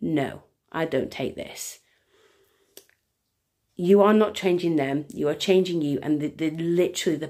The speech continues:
power inside you grows. Um, and you realize how much power and control you have. And they're big words, power and control, but they resonate with me so much because I used to feel powerless and completely out of control.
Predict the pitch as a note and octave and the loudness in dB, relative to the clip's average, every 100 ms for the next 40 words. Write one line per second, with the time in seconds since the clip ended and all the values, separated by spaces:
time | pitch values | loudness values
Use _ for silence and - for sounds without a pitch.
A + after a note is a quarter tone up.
0 | - - - - F#3+ F#3 F3 F3+ E3+ - | -10 -8 -6 -4 -2 -2 -2 -2 -4 -4
1 | E3 D#3+ C#3+ C#3 D3 C#3+ - - - - | -4 -4 -6 -4 -2 0 -4 -10 -18 -18
2 | - - - - - D#3 D3+ D3 D#3+ _ | -18 -18 -20 -4 2 4 4 2 -2 _
3 | _ _ _ - F#3+ F3 E3 F3+ F3+ D#3+ | _ _ _ -4 2 2 4 4 4 2
4 | - F#3+ E3+ E3+ - - E3 D#3 - - | -2 -4 -2 -4 -8 -6 -4 -4 -6 -6
5 | D#3+ - E3+ D3 C#3+ C#3+ F#3+ E3+ - - | -6 -4 -2 -2 -4 -6 -2 -2 -2 -12
6 | - - - - G3 D#4 D#4+ D4 - A3 | -16 -16 -6 0 6 6 6 0 0 2
7 | A#3 E3 D3 - - C#3 D3 D3 - D#3 | 4 4 2 -6 -4 -2 -4 -6 -12 -8
8 | C3+ A#2 B2+ - F3 F3 A#3 A#3+ G#3+ F#3+ | -4 -4 -4 -2 0 4 4 4 4 4
9 | E3+ E3+ E3+ D#3 - - - G#3+ A#3+ B3 | 2 2 2 0 -4 -10 -4 2 6 8
10 | B3+ B3+ C4+ A#2+ - - - - - - | 6 4 4 2 -4 -10 -12 -12 -18 -20
11 | - F#3+ G3+ F3+ F3 F3+ G3 G3 G3 F3+ | -4 0 2 2 2 0 -2 -2 0 0
12 | F3 - F#3 E3+ D#3+ C#3 C#3+ - - E3+ | 0 -4 0 2 2 -2 -6 -10 -8 -8
13 | - F3 E3+ - E3 - C#3+ C#3+ - - | -6 -6 -6 -6 -6 -2 0 0 -2 -6
14 | D3+ - - - - | -8 -6 -8 -10 -12